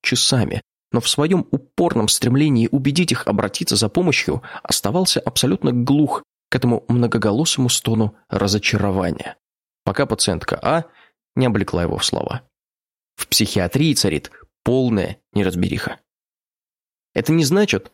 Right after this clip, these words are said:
что психотерапию нужно считать фикцией. Некоторые мои сокурсники, узнавая о том, какую специализацию я выбрал, сочувственно качали головой и говорили: «Ну да, кому-то надо заниматься и теми больными, которым невозможно помочь». Заблуждение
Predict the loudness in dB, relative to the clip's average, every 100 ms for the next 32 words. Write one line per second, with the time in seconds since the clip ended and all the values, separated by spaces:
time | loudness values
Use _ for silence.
0 | _ -10 -4 -2 0 0 2 0 2 2
1 | 4 2 2 0 0 -2 -4 -6 -4 -4
2 | -4 -8 _ _ _ _ _ _ -4 -2
3 | 0 2 2 0 0 0 0 0 -2 0
4 | 2 2 2 2 2 2 0 0 -2 0
5 | 0 0 0 0 2 0 0 -2 0 2
6 | 2 0 -2 -20 -20 -8 -6 -2 0 0
7 | 0 0 0 2 2 0 0 2 2 2
8 | 0 -2 _ _ _ _ -2 2 4 4
9 | 2 0 -4 -6 -8 -12 -6 0 0 2
10 | 0 2 2 2 2 0 -2 -2 0 0
11 | 2 0 0 0 -4 -6 -20 -6 -2 2
12 | 2 2 2 2 2 2 0 -2 -4 -4
13 | -6 -8 -12 -18 -20 _ _ _ _ _
14 | _ _ _ -4 0 0 0 2 2 0